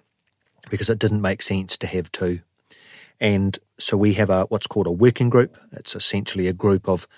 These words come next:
clinicians, both doctors, but also ambulance personnel from both organisations who get together regularly to review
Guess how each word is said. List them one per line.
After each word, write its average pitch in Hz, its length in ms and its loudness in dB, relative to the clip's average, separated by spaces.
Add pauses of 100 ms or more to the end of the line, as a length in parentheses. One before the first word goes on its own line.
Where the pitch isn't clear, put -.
(160)
clinicians, 120 680 0
both 90 300 -2
doctors, 104 460 0
but 95 200 -2
also 95 420 0 (320)
ambulance 110 500 2
personnel 107 560 0 (540)
from 92 380 0
both 107 300 4
organisations 92 1040 0
who 101 140 -2
get 107 300 -2
together 92 420 -2
regularly 92 640 0
to - 180 -4
review 101 680 4